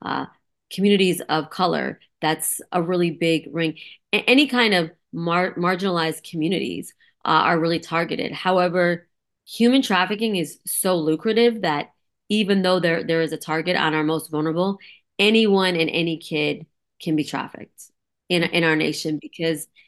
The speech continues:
if you can make three hundred to five hundred thousand dollars per victim per year, um, and the lifespan will be seven years, you're gonna,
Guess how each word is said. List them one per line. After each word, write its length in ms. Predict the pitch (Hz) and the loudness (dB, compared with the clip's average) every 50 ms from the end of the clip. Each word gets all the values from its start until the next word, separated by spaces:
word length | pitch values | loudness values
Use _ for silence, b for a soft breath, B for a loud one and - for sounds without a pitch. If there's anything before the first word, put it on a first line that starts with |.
| b b b _ _ _ - | b b b _ _ _ -8
if 160 | - 175 180 | -6 -4 0
you 140 | 214 233 240 | 0 0 0
can 300 | 240 226 214 180 180 175 | 0 0 -2 -2 0 0
make 480 | 170 165 190 196 196 190 185 - - - - - _ _ _ _ _ _ _ _ _ _ _ _ _ _ _ _ _ _ _ _ _ _ _ _ _ _ _ _ _ - | 2 2 4 4 4 2 0 -4 -12 -20 -20 -20 _ _ _ _ _ _ _ _ _ _ _ _ _ _ _ _ _ _ _ _ _ _ _ _ _ _ _ _ _ -2
three 240 | 208 202 202 202 196 | 2 4 4 4 4
hundred 580 | 185 170 185 180 180 175 175 170 165 170 170 - | 2 0 0 -2 -2 -2 0 0 0 -2 -2 -8
to 100 | - 170 | -12 -8
five 260 | - 175 165 170 165 | -4 0 0 0 0
hundred 260 | 170 175 160 165 160 | 0 -2 -2 -4 -4
thousand 380 | - 165 156 160 160 139 160 147 | -2 0 0 0 -2 -2 -4 -4
dollars 500 | 151 151 147 151 151 147 147 - - _ _ _ _ _ _ _ _ _ _ _ _ _ _ _ - - | -2 -2 -2 -2 -2 -4 -6 -8 -12 _ _ _ _ _ _ _ _ _ _ _ _ _ _ _ -10 -6
per 180 | 196 196 180 | -4 -2 -2
victim 560 | 156 147 165 180 180 - - - - - 147 | 0 0 0 0 -2 -4 -6 -4 -4 -4 -6
per 200 | 135 - - 165 | -8 -4 -2 -2
year, 500 | 156 143 139 151 160 160 - - - - _ _ _ _ _ _ _ _ _ _ _ _ _ _ _ - - | 0 0 0 0 0 0 -2 -6 -10 -16 _ _ _ _ _ _ _ _ _ _ _ _ _ _ _ -10 -4
um, 240 | - 156 156 151 - | 0 0 0 0 0
and 200 | - 156 156 151 | 0 0 0 2
the 40 | 156 | 0
lifespan 520 | 151 151 151 170 175 170 - - 165 160 | 0 2 0 0 0 -2 -4 -2 -2 -2
will 100 | 156 151 | -2 -2
be 140 | - 156 139 | -4 -4 -6
seven 380 | - - 175 160 147 147 139 143 | -4 -2 -2 0 0 0 0 0
years, 420 | 151 151 147 - - - - - _ b b b b b b b _ _ _ _ | 0 0 -2 -2 -4 -8 -12 -16 _ b b b b b b b _ _ _ _
you're 380 | - 180 160 160 180 170 175 175 | -16 -12 -6 -4 -2 -2 -2 -2
gonna, 460 | 160 175 165 156 156 151 143 139 - | -2 0 0 0 0 0 -2 -4 -6